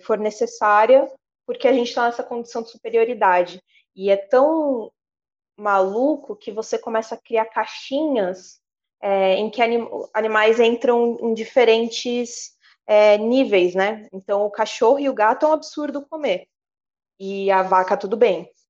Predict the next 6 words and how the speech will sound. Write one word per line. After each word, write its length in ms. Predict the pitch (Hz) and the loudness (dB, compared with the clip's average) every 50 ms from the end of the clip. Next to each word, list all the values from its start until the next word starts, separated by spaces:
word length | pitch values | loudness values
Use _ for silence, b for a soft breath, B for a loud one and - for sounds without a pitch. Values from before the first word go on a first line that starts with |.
| _ _ _ _ _ _ _ _ _ | _ _ _ _ _ _ _ _ _
Então, 840 | - 185 190 185 190 208 196 190 196 202 208 214 214 214 202 - - | -12 -12 -12 -6 _ 0 2 2 2 2 0 -2 -4 -6 -6 -4 -4
o 80 | 202 214 | -4 -4
especismo, 880 | 208 - - 233 226 - - - 233 247 247 247 247 - - - - - | -4 -4 -2 -4 -4 -4 -6 -10 -6 -2 0 2 2 2 -2 -6 -8 -10
ele 180 | - 208 220 233 | -8 -6 -6 -6
permite 800 | - - 269 240 233 233 226 233 254 277 277 269 - - - 277 | 0 2 4 4 4 2 -2 -2 -2 -4 -4 -6 -8 -6 -2 0
essas, 1120 | 262 254 220 202 220 - - - 233 226 226 226 226 220 220 - - - - - - _ | 2 2 4 2 0 -2 -2 -2 0 2 2 2 0 -2 -6 -12 -16 -18 -18 -20 -20 _